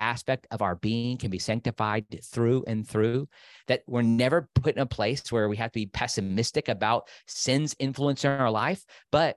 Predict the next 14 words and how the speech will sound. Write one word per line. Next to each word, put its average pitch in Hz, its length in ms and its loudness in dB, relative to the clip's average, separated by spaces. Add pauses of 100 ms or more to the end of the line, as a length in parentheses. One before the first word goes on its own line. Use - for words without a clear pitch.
(120)
as 127 200 0
John 135 160 0
Wesley 135 220 -2
says 127 280 0
in 113 100 -6
his 113 200 -6
sermon, 113 420 -2
The 107 80 -6
Scripture - 540 -2
Way 113 220 4
of 104 100 0
Salvation, 98 680 -4 (320)
that 110 260 0
love 107 720 0